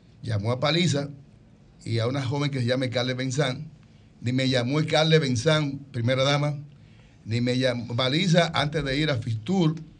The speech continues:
me dijo que esto era un decreto y que debía el presidente hacerlo, y que se comprometió con nosotros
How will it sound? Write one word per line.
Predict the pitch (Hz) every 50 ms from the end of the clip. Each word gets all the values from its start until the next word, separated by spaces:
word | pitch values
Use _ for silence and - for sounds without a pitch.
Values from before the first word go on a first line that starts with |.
| - - -
me | - 107 113 120 120
dijo | 120 143 165 170 160 160 160
que | 156 - 127 135 151
esto | 156 151 156
era | 151 143
un | 139 139
decreto | 135 123 113 120 175 202 202 165 - 147 156 160 - - -
y | - 117
que | 113 123 117
debía | 117 117 113 123 135 147 147
el | 147 135
presidente | 147 135 123 107 123 123 123 135 127 135 131
hacerlo, | 123 110 - 185 202 196 151 139 143 143 143 - - - - - - - - - -
y | 110 127
que | 127 160
se | 139 143 135
comprometió | - 151 160 151 170 175 170 170 160 160 175 175
con | 156 170 170
nosotros | 175 165 165 180 175 165 - - - - -